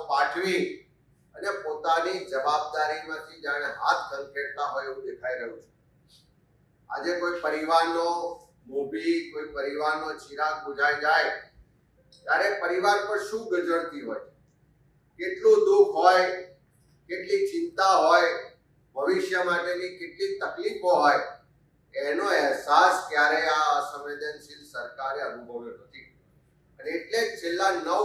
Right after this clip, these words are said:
વર્ષની વાત કરીએ તો ગુજરાતમાં લગભગ એકવીસ જેટલા બ્રિજ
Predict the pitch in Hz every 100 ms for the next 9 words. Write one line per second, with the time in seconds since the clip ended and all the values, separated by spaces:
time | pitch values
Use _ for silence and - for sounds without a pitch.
0 | 156 180 - 185 175 156 - - - 170
1 | - - - - - 135 151 151 156 175
2 | 190 185 - - _ _ _ _ 117 127
3 | 143 117 180 202 202 - - 147 165 -
4 | 233 240 202 - 165 - 180 - - -
5 | 170